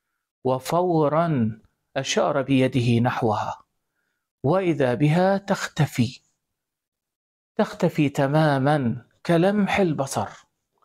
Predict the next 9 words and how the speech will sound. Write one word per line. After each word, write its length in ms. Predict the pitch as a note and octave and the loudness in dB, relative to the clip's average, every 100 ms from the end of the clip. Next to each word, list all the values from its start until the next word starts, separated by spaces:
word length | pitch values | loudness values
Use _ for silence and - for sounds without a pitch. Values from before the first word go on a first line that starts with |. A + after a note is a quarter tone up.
| _ _ _ _ _ _ - | _ _ _ _ _ _ -4
وانتهى 560 | A2+ D3+ D3+ D#3+ C#3+ | -2 -2 -2 -2 0
الأمر. 360 | G3 A2+ G2+ - - _ _ _ _ _ _ _ A#2+ | 0 -2 -4 -10 -20 _ _ _ _ _ _ _ -2
جلست 400 | A#2 C#3+ - D#3 | 0 -2 0 0
من 160 | C#3 | 2
النوم 360 | C3 C3 D#3 F3 | 2 4 2 0
في 280 | - C3 A#2+ | 0 0 2
راحة 440 | C3+ C3+ B2 A#2+ | 0 -2 -4 -4
كبيرة 880 | - A#2 C3+ D#3 E3 E3 E3 D#3+ C#3+ | -2 0 2 4 4 4 4 2 0
جدًا، 600 | B2 B2 D3 C#3 A#2 | -2 -2 -2 -2 -2